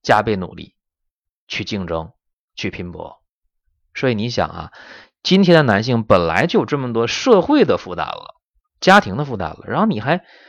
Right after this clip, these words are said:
在这个自己的身体上，你还没有想明白你要的是什么，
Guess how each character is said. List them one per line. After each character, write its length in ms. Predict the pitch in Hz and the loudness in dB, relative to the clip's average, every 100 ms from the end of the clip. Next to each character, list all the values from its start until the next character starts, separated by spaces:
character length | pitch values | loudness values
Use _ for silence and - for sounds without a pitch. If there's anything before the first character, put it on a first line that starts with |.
| _ _ _ _ _ - | _ _ _ _ _ -2
在 240 | - 180 | 4 6
这 160 | 147 139 | 6 0
个 340 | 117 104 - _ _ _ _ _ _ _ _ _ | 0 -2 -4 _ _ _ _ _ _ _ _ _
自 180 | - 247 | 0 2
己 100 | 143 | 2
的 100 | 87 | 0
身 200 | - 214 | 2 2
体 140 | 214 90 | 0 -4
上， 320 | 92 82 _ _ _ _ _ _ _ _ _ _ _ - | -4 -6 _ _ _ _ _ _ _ _ _ _ _ -6
你 160 | 110 | -4
还 420 | 92 90 90 95 _ _ | -2 -2 0 -2 _ _
没 280 | - 95 95 | -8 -4 -2
有 160 | 113 87 | 0 -2
想 280 | - 85 78 | -4 -8 -10
明 280 | 80 85 | -16 -10
白 260 | 95 82 - _ _ _ _ - | -6 -6 -8 _ _ _ _ -12
你 280 | 95 85 - | -10 -10 -2
要 220 | 160 135 | 2 2
的 100 | 92 | 0
是 200 | - 87 | -4 -8
什 100 | - | -10
么， 240 | - - | -14 -20